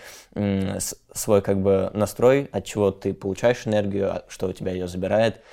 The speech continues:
И, как бы, вот, ну, свой день сложить именно из того, что тебе даёт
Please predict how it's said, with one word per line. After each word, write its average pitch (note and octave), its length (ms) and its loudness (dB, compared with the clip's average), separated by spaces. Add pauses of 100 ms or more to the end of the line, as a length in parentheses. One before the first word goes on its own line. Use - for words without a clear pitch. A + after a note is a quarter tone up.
(240)
И, F#2+ 480 0
как G2 180 0
бы, F#2+ 380 2
вот, G2 380 -2 (140)
ну, A2+ 260 4
свой G#2 260 0
день A#2+ 180 4
сложить G2+ 500 -4
именно F#2+ 760 -4
из G#2 120 -8
того, G#2 380 2
что - 180 -6
тебе F#2+ 200 -2
даёт F#2 320 -4